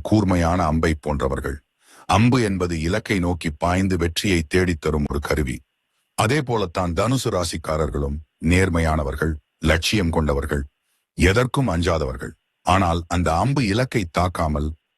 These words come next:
உங்களுக்கு பக்கத்தில் இருப்பவர்களின் இதயத்தை தாக்கினால் அது வெற்றியாகாது. அது ஒரு ரணமாகத்தான் முடியும். நீங்கள் வெளியே நேர்மையாளராக தெரிந்தாலும் சில நேரங்களில் உங்கள் வார்த்தைகள் மற்றவர்களின் மனதை அறுக்கும் கத்தியாக மாறிவிடுகிறது.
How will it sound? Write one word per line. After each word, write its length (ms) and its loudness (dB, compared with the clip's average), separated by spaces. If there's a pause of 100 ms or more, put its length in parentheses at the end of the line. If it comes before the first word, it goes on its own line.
உங்களுக்கு 400 2
பக்கத்தில் 520 0
இருப்பவர்களின் 580 2
இதயத்தை 560 0
தாக்கினால் 560 0
அது 100 0
வெற்றியாகாது. 680 0 (480)
அது 220 4
ஒரு 180 2
ரணமாகத்தான் 720 0
முடியும். 320 -8 (600)
நீங்கள் 300 6
வெளியே 360 4
நேர்மையாளராக 760 0
தெரிந்தாலும் 600 -2 (240)
சில 240 0
நேரங்களில் 560 -2 (260)
உங்கள் 280 2
வார்த்தைகள் 520 0
மற்றவர்களின் 760 0
மனதை 420 0
அறுக்கும் 500 0
கத்தியாக 580 0
மாறிவிடுகிறது. 600 -4